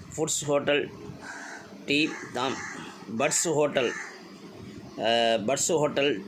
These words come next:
டீ தாம்பரம் பஸ் ஸ்டாண்டு ஸ்பெஷல் டீ.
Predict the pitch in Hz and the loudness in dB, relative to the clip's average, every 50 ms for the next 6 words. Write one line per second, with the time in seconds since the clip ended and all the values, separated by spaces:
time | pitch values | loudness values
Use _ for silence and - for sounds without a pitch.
0 | - - 135 139 147 170 190 - - - - - 131 139 151 151 156 160 160 127 | -4 -2 2 4 4 4 2 0 -2 -6 -2 0 2 4 4 4 4 4 4 2
1 | 82 - 107 127 123 - - 139 139 131 113 131 147 147 - - - - - - | 0 -2 -2 -2 0 0 2 2 2 2 4 2 2 2 0 -4 -10 -10 -10 -10
2 | - - - - - - - - - - - - - - - - - - - - | -8 -8 -8 -8 -10 -10 -10 -10 -10 -10 -10 -10 -12 -14 -12 -12 -12 -12 -12 -12
3 | - - - - 147 139 - 165 165 175 - - - - - - 143 135 127 107 | -12 -10 -6 -2 -2 0 2 2 2 2 0 -2 -8 -14 -10 -4 -2 0 0 0